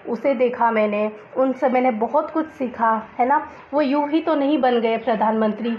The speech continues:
हम में से क्यों नहीं बने, वो ही क्यों है? क्योंकि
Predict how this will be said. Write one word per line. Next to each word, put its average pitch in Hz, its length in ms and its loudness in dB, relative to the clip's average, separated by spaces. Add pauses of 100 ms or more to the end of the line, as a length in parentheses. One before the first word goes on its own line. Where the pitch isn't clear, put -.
(100)
हम 240 120 2
में 277 180 2
से 277 140 -4
क्यों 302 180 -2
नहीं 262 180 2
बने, 202 320 2 (300)
वो 269 140 4
ही 320 180 2
क्यों 320 300 2
है? 220 120 2
क्योंकि 311 300 -2